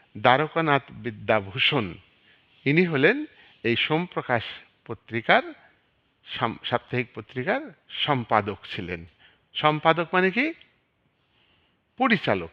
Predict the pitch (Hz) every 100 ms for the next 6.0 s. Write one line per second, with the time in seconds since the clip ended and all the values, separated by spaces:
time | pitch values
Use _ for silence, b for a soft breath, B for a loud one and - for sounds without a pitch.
0 | - 220 220 240 - 185 185 170 - 226
1 | 208 202 196 - 165 160 170 - 165 -
2 | 165 151 147 156 - 143 135 135 143 135
3 | 123 139 135 135 117 127 196 285 B B
4 | B B - 185 208 - 185 202 285 -
5 | b b 156 165 180 190 196 208 - 294